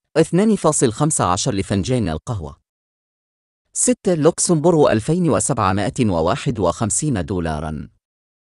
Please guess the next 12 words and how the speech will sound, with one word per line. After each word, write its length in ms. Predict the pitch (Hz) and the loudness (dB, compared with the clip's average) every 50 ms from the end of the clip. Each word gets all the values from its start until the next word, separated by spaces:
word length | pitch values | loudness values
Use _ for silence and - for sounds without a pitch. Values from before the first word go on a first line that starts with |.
| _ _ _ _ _ _ _ _ _ _ _ _ _ _ _ | _ _ _ _ _ _ _ _ _ _ _ _ _ _ _
واحدة 580 | 101 117 147 170 - - 214 196 196 185 165 156 | 4 4 4 4 4 0 0 0 0 2 2 2
من 160 | 120 101 90 | 2 2 2
أصغر 400 | - 113 - - - 117 110 107 | 0 -2 -2 0 0 2 2 2
البلدان 720 | 95 80 78 101 92 80 - 110 131 151 160 170 170 160 _ _ _ _ | 2 2 0 0 0 2 2 2 2 2 0 -2 -2 -6 _ _ _ _
في 220 | - 160 127 113 | 0 2 2 2
هذه 420 | 113 139 180 202 - 147 127 117 113 | 4 2 2 2 2 2 2 2 0
القائمة، 600 | 92 90 _ - 110 85 - 113 120 107 120 139 - _ _ _ _ | 0 0 _ 2 2 2 2 0 0 0 0 -2 -6 _ _ _ _
وهي 300 | 95 120 147 160 175 175 | 2 2 4 6 6 4
أيضا 440 | 156 - 180 214 214 180 185 160 135 | 6 6 4 0 2 2 2 4 4
واحدة 480 | 101 87 80 - - 135 123 123 104 104 | 2 2 0 0 -2 -2 -2 -2 -2 0
من 180 | 92 82 80 | -2 -2 -2
أصغر 520 | - - - - 95 98 120 147 - _ | -2 -4 -4 -4 -2 -2 -2 -2 -4 _